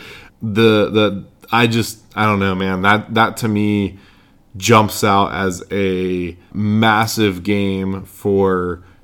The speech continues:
two, um, I guess they both count as mid-major programs, um, that have had some success in March.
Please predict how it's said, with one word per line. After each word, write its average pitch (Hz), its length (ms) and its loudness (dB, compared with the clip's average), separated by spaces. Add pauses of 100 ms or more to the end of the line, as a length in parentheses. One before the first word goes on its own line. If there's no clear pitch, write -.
(180)
two, 127 680 6 (460)
um, - 280 -12
I 101 100 -4
guess 104 320 0
they 107 100 4
both 101 300 0
count 95 340 -2
as 95 120 -2
mid-major 95 640 -2
programs, 98 800 -4 (440)
um, 92 320 -4
that 90 140 -4
have 95 180 -4
had 95 460 2 (180)
some 101 220 -8
success - 540 -6
in 98 120 -4
March. 98 520 0